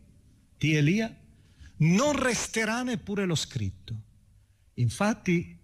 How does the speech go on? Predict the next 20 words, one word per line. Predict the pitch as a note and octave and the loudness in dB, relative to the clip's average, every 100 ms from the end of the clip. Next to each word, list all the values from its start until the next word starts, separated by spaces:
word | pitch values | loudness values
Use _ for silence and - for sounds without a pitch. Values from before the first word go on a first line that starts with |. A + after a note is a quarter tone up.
| - | -4
gli | C3 | -2
studiosi | - C#3+ C3 A3+ G#3+ | 0 0 2 2 0
distinguono | D3+ C#3 - A#2+ G2+ F#2 F#2 F#2 F#2 - | 0 -2 0 2 2 2 -2 -4 -6 -4
Elia | G#2 C#3+ | 0 2
ed | C3 | 2
Eliseo | B2 B2 D3 | 2 2 4
e | B2+ | 2
gli | B2+ | 2
altri | C#3 D3 | 2 2
profeti | D#3 D3 A#3 | 2 2 2
proprio | G#3+ A3 G#3+ | 2 2 2
sulla | G#3+ F#3+ | 2 2
base | F3 F3 | 2 2
di | F3 | 2
questo. | D3 A#2 - | 2 0 2
Elia | B2 F3+ | 0 2
ed | F#3 | 2
Eliseo | F#3 F#3+ A3+ B3 | 2 2 2 0
sono | - G#3 G3 | 2 2 4
profeti | F#3+ E3+ - F#3 F3 F#3+ | 2 0 2 0 0 -2